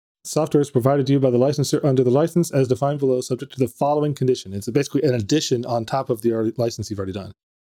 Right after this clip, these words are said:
"Without limiting other conditions in the license, the grant of rights under the license will not include, and the license does not grant to you the right to sell the software." The Commons clause. It is an addition. Some people consider it hostile.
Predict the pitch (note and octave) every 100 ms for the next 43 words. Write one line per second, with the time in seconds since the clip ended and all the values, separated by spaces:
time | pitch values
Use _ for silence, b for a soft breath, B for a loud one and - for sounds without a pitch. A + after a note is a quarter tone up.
0 | _ - C3 F3+ - E3 D#3+ D#3 D3+ C#3+
1 | E3+ F#3 D3 C#3 - A#2 - F3+ D#3 A#2
2 | G#2 D3+ - - A2 C3+ F#3 F3 C3 B2+
3 | B2 - D3+ D#3 C#3 B2+ B2 A#2+ - B2+
4 | E3 D#3+ E3 - E3 E3 D3+ G#2 A2 _
5 | _ _ _ B2+ B2+ C#3+ D3+ C#3 - E3
6 | E3+ F3+ F3 D3 E3+ - C3 A#2 B2 -
7 | B2 C3+ - - C3 B2 A#2+ G#2+ G2 -
8 | - _ _ _ - A#2+ A#2+ C#3+ D3 D3
9 | - A#2 F2+ - - _ _ _ _ _
10 | _ _ _ _ _ _ _ - C3 A#2+
11 | A#2+ A#2 C3+ D3+ B2 A2+ C#3 _ _ _
12 | _ _ - D3+ D3 C#3 C#3 A#2+ A#2 A2+
13 | - - A#2 - G#2+